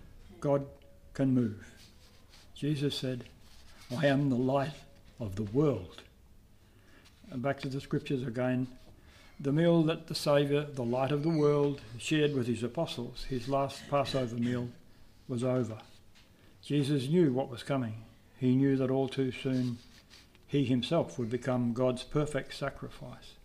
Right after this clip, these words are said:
God's gift to the entire human race, including me, a divine gift that could have, should have, changed not only Israel,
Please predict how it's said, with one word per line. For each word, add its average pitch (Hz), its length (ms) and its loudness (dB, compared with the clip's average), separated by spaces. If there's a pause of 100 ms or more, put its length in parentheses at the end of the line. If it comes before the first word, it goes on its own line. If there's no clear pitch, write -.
(680)
God's 143 320 6
gift 156 320 2
to 143 80 2
the 131 140 2
entire 131 420 2
human 127 340 2
race, 131 420 -2
including 139 540 -2
me, 113 280 -4 (920)
a 143 80 0
divine 151 360 6
gift 151 340 0
that 139 240 -6
could 160 180 0
have, 127 180 0
should 180 220 6
have, 110 320 -2 (240)
changed 131 500 0
not 139 140 0
only 139 260 2
Israel, 117 540 -2